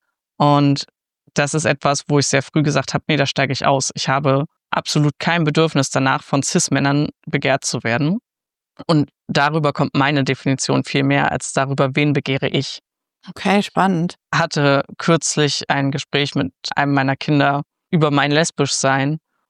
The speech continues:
Speaker 1: Und das Kind war irritiert, weil ich war ja sehr lange mit dem Vater des Kindes verheiratet. Und ich gehe davon aus, dass ich grundsätzlich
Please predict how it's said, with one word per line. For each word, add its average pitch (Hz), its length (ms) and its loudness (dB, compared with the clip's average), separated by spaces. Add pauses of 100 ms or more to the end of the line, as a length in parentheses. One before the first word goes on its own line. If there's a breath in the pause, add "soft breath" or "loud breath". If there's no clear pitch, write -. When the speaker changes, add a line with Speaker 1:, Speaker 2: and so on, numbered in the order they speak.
(220)
Speaker 1:
Und 139 420 0 (480)
das 143 220 0
Kind 175 220 0
war - 100 2
irritiert, 156 680 0 (100)
weil 135 280 0 (180)
ich - 220 -4
war 143 160 2
ja 139 140 2
sehr 143 200 0
lange 185 240 2
mit 147 160 2
dem 151 100 0
Vater 170 320 -2
des 147 180 -4
Kindes 156 340 0
verheiratet. 143 840 -4 (720)
Und 139 480 4 (500)
ich - 180 -2
gehe 143 200 2
davon 127 260 -2
aus, 143 340 2
dass - 240 0
ich 135 260 -2 (260)
grundsätzlich 151 880 0